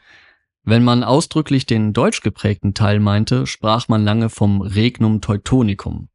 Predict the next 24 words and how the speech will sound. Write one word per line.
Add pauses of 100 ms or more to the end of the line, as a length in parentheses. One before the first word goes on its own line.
dem
teutonischen
Königreich. (320)
Am
Ende
des
dreizehnten
Jahrhunderts
wurde
daraus
aber
das
Regnum
Alamanniae, (220)
das
Königreich
Alamannien. (500)
Den
Ausdruck
gab
es
auch
vorher
schon,